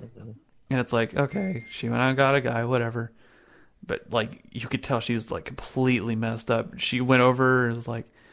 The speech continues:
Speaker 2: "Hey, guys, what's going on? Me and my boyfriend, we're gonna go fuck upstairs." And we're like, "Oh,
Speaker 1: <laughs>
Speaker 2: okay. That's cool." And,
Speaker 1: Yeah.
Speaker 2: uh, the R A came over to, like,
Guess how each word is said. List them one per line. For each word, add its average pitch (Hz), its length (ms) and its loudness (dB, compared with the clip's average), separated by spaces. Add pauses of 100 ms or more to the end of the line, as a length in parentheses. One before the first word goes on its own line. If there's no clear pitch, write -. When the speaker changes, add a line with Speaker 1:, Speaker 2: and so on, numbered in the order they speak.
(520)
Speaker 2:
"Hey, 185 180 4
guys, 151 300 6
what's 156 160 -2
going 156 240 4
on? 143 200 0
Me 147 100 2
and 175 60 -2
my 160 100 2
boyfriend, 143 440 4
we're 135 80 0
gonna 156 160 -2
go - 140 -6
fuck - 680 2
upstairs." 123 800 0 (1040)
And 127 120 0
we're 120 160 4
like, 113 260 -4
"Oh, - 260 -2 (100)
Speaker 1:
<laughs> - 120 -4
Speaker 2:
okay. 156 640 6 (800)
That's 135 180 -6
cool." 143 480 2 (960)
And, 117 400 6
Speaker 1:
Yeah. 110 60 6
Speaker 2:
uh, 113 200 4 (680)
the 139 120 4
R 135 260 10
A 170 120 8
came 139 240 4
over 120 240 4
to, 120 80 4
like, 117 280 0